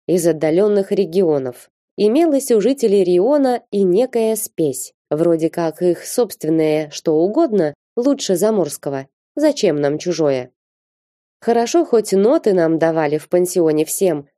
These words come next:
как обязательную программу. Так что я набросала, девочки воспроизвели, хоть и дивились странной музыке. Я сослалась на Провенс. Объяснение ничем не хуже другого.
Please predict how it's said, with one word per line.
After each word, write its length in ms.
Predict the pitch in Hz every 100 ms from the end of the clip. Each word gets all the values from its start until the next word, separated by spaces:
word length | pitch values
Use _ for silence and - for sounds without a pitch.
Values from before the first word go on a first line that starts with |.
| _
как 220 | - 214 208
обязательную 680 | 202 226 180 165 160 165
программу. 600 | 170 202 175 156 143 131 - _ _ _
Так 220 | - 170
что 180 | - -
я 280 | 160 151 233
набросала, 760 | 202 147 151 160 247 285 254 240 _ _
девочки 540 | 170 233 302 269 - 247
воспроизвели, 960 | 254 - - 220 196 160 175 156 147 _ _ _
хоть 260 | 262 208
и 60 | 190
дивились 680 | 160 160 190 226 160 - _
странной 600 | - - 175 156 143 147
музыке. 560 | 151 143 143 143 135 135 _ -
Я 200 | 160 170
сослалась 760 | - 175 - 185 175 170 -
на 140 | 185 170
Провенс. 600 | 202 240 262 151 - - _ _
Объяснение 800 | 220 190 220 220 311 339 220 180
ничем 440 | 185 220 - 320
не 80 | 185
хуже 300 | 156 196 180
другого. 560 | 160 160 143 135 120